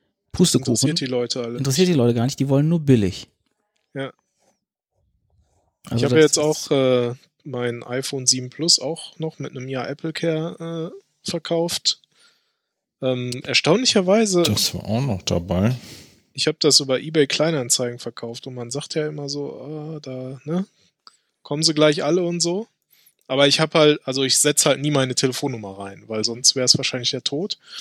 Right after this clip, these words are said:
Speaker 2: Und da haben mich echt, also einmal hat mich so ein,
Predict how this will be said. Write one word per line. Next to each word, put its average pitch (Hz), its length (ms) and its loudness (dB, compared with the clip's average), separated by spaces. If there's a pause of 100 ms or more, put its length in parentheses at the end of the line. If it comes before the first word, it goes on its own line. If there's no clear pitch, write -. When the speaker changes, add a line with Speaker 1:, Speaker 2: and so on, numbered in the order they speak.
(680)
Speaker 2:
Und 127 460 -6 (200)
da 117 160 4
haben 139 140 0
mich 139 180 2
echt, - 280 -2 (180)
also 131 320 0 (360)
einmal 170 280 4
hat 165 80 0
mich 160 160 4
so 160 120 2
ein, 151 300 0